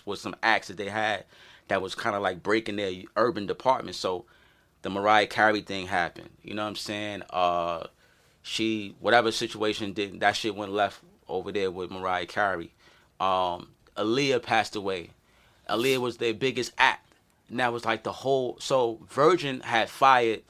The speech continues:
the whole urban department because they was losing so much money and they was trying to figure out what to do and how we can recoup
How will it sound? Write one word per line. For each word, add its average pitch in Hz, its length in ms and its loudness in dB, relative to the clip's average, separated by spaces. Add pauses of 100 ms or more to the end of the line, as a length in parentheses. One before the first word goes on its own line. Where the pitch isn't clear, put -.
(340)
the 104 100 0
whole 127 360 2
urban 117 280 -2
department 110 500 0
because 107 500 -2
they 117 100 0
was 110 160 -4
losing 113 260 -8
so 110 180 -4
much 104 300 -6
money 120 220 0
and 107 80 -4
they 110 60 -6
was 110 100 -8
trying 110 140 -6
to 95 60 -6
figure 107 300 0
out 98 240 4 (840)
what 143 300 4
to 214 140 4
do 165 380 10 (220)
and 123 120 0
how 139 200 8
we 139 80 -2
can 127 180 -4
recoup 127 380 -4